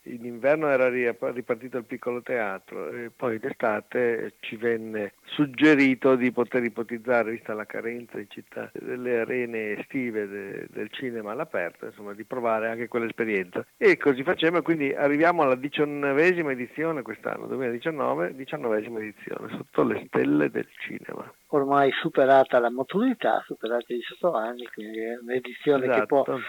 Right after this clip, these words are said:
Speaker 2: che può anche finire sotto, sotto la, la penale giuridica, visto che stiamo parlando con,
Speaker 1: <laughs>
Speaker 2: con un avvocato.
Speaker 1: Evitiamo, evitiamo.
Speaker 2: Diciamo invece quali sono le novità o comunque le,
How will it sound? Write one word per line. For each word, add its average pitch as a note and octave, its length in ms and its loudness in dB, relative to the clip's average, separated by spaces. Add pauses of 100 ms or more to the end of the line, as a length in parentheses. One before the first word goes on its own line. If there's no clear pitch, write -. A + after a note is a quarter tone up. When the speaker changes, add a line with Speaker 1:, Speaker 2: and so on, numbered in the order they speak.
(280)
Speaker 2:
che - 140 -2
può D#3 220 8
anche C3+ 360 6
finire C3+ 440 2 (100)
sotto, B2 720 0 (220)
sotto C3+ 320 0
la, C#3+ 240 2
la C3 320 6
penale C3+ 500 4
giuridica, B2 640 2
visto B2 300 -2
che A#2 120 -6
stiamo B2+ 260 -2
parlando B2 420 2
con, B2 160 0 (180)
Speaker 1:
<laughs> - 120 -10
Speaker 2:
con G#3 260 6
un E3 120 6
avvocato. D3+ 800 8 (280)
Speaker 1:
Evitiamo, C3+ 920 6
evitiamo. A2+ 840 0 (360)
Speaker 2:
Diciamo F3+ 440 8
invece E3 340 8
quali C3+ 300 4
sono D#3 580 8
le C3 160 2
novità C3+ 600 6
o C3 220 2
comunque C#3 540 0
le, B2 560 2